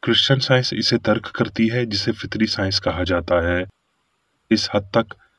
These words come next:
کہ یہ غلط مفروضوں پر تعمیر کی گئی ہے کہ مادہ خود قانون دینے والا ہے، کہ قانون مادی شرائط پر بنایا گیا ہے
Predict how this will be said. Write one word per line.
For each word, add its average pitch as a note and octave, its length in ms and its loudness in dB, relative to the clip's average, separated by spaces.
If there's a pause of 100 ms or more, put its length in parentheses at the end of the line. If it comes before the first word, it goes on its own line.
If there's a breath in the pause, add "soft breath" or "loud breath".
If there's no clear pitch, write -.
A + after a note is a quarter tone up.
(160)
کہ B2+ 60 2
یہ A2+ 260 6
غلط G#2+ 260 2
مفروضوں G#2+ 460 2
پر G2+ 140 0
تعمیر F#2 320 0
کی F2+ 260 -2
گئی F2+ 220 2
ہے F2+ 160 0 (800)
کہ G#2 120 -2
مادہ F#2+ 340 4
خود G2+ 260 -2 (120)
قانون G2 360 2
دینے F#2+ 180 2
والا F#2+ 320 4
ہے، G#2+ 160 2 (580)
کہ A#2 120 2
قانون A2 500 2
مادی G2 220 2
شرائط F#2 380 0
پر G2 120 0
بنایا F2+ 340 -2
گیا F2 220 0
ہے F#2 380 -2